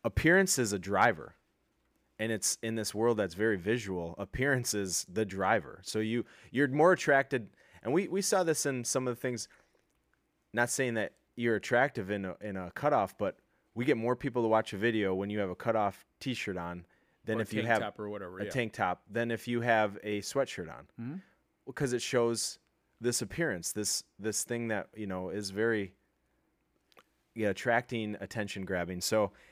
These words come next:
Speaker 1: appearance versus health is a dilemma, but you can look good and feel good.
Speaker 2: Well, I think, I think the viewers, listeners, one thing we wanna talk about at the beginning of the n-, year is beliefs.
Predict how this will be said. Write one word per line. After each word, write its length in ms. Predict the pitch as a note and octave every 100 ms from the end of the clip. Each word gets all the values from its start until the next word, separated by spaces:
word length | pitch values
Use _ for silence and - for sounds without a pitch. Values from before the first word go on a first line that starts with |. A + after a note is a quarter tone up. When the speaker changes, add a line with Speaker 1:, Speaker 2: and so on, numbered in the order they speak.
| -
Speaker 1:
appearance 760 | A2+ - D#3+ E3+ D#3+ - - - -
versus 600 | G2+ A#2+ - G#2+ F#2 -
health 520 | A2+ G#2 G2+ - - _ _ _ _ _ _
is 160 | A2 A2
a 40 | A2+
dilemma, 520 | A#2 C#3 C#3 F2+ A#2+ _ _ _ _ _ -
but 140 | A2
you 100 | A2
can 280 | A2 C#3+ C3+
look 180 | A#2+ -
good 280 | G#2+ F#2+ - _ _ -
and 380 | A#2 A#2 G2+ G2 _
feel 300 | - A2+ G2
good. 300 | F2+ F2 E2 _ -
Speaker 2:
Well, 120 | D3
I 60 |
think, 220 | E3 D4 - C3
I 80 |
think 320 | C3+ E3+ F3+ -
the 200 | B2+ A#2+
viewers, 420 | A#2 C3+ C3 G#2+
listeners, 580 | B2 - A#2 A2 F#2+ - _ _ -
one 280 | A#2+ C#3 D#3
thing 280 | C3 A#2+ A2+
we 100 | A#2
wanna 260 | A2+ G#2+
talk 280 | G2 G2+ G2
about 100 | G#2
at 60 | F#2+
the 40 |
beginning 280 | F#2+ G2+ G2
of 60 | F#2
the 80 | F2+
n-, 180 | F#2 -
year 280 | A2 F#2+ F#2
is 120 | F#2
beliefs. 640 | G#2 G#2+ F2+ D2+ -